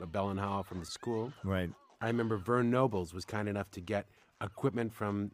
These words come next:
Speaker 1: the Detroit, uh, well, he himself rented this equipment, pulled favors in so that we could work with it over a weekend at my house and shoot some sixteen millimeter scenes.
Speaker 2: Right. I also shot a short with you, Sam, called Fish Sticks, where you were the hapless fisherman,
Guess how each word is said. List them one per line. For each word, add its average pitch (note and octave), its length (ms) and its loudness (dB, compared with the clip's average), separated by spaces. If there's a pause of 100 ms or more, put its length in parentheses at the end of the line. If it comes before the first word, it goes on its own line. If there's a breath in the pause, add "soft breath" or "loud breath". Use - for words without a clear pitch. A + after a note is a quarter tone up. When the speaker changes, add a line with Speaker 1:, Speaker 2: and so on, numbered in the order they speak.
(140)
Speaker 1:
the G2+ 60 -4
Detroit, G#2 560 0 (160)
uh, F#2+ 100 -14
well, A2 160 -4
he C#3 200 2
himself A#2 500 2 (420)
rented A#2 360 0
this G2+ 180 -2
equipment, G2+ 400 -4 (280)
pulled B2 260 -2
favors G#2 380 0
in G#2 200 0 (340 soft breath)
so - 140 0
that G#2+ 140 0
we A#2+ 160 0
could A2 180 -4
work B2 240 0
with G2+ 140 -2
it F#2+ 60 2
over F#2 180 -2
a F#2 60 0
weekend G2 340 -2
at F2 80 -6
my G2 200 -2
house A2 340 -4
and G2 120 -6
shoot A2 160 -4
some G2 160 -6
sixteen G#2 460 -4
millimeter F#2+ 280 -2
scenes. G#2 600 -4
Speaker 2:
Right. G#2+ 260 4 (180)
I A#2+ 120 8
also C3 200 6
shot B2+ 240 8
a A2 140 10
short C3+ 320 8
with G#2 120 4
you, A#2+ 180 4
Sam, G2+ 300 0
called F#2 240 2
Fish - 300 4
Sticks, - 500 -4 (300)
where G2 120 0
you G2 200 4
were G#2+ 80 6
the G2 280 2
hapless A2 440 2
fisherman, F2+ 580 2